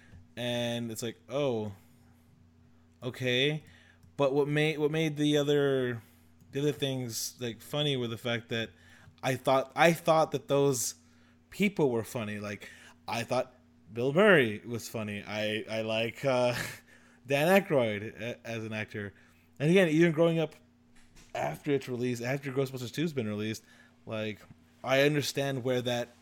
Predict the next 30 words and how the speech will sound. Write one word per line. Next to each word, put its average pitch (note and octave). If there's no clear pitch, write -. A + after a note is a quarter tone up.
feeling B2+
comes D3
from, A2+
'cause, G#2
like, G#2+
when C#3
you C3+
go D3
back C#3+
to D3
watch C3+
old A#2+
movies, C#3+
you C3
don't B2+
go, B2
"Oh, A#3
let C3
me F3+
just E3+
throw D3+
this D3
in." D3
At B2
least C#3
I C3
don't. G2+
I C3
personally A2+
don't. F#2+